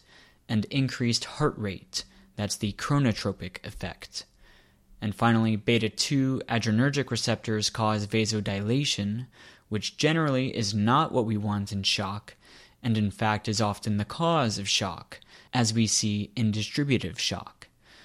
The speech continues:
So again, alpha one equals vasoconstriction, beta one equals the heart, beta two equals vasodilation.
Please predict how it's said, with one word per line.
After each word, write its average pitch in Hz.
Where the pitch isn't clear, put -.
So -
again, 104
alpha 151
one 139
equals 107
vasoconstriction, 117
beta 143
one 135
equals 110
the 107
heart, 135
beta 110
two 143
equals 113
vasodilation. 107